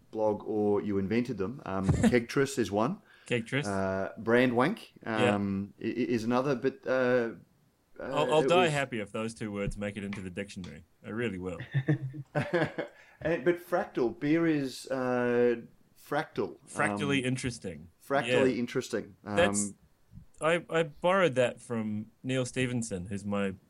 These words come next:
Speaker 2: probably my, well, one of, a candidate, certainly strong candidate for favourite author. Um, and he wrote about one of his characters had a life which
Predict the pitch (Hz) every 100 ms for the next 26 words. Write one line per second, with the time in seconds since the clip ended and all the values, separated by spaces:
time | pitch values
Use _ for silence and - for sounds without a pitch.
0 | _ - 139 135 120 104 98 95 107 123
1 | 110 95 101 135 143 131 131 131 151 147
2 | 120 - - 120 107 95 - 123 120 120
3 | 113 104 - 98 - 107 101 98 98 95
4 | 92 92 _ _ _ _ 110 104 101 101
5 | 101 _ _ _ 110 110 104 120 113 127
6 | 120 117 101 104 101 110 120 123 113 110
7 | - 107 101 92 - - 98 98 101 101
8 | 101 101 -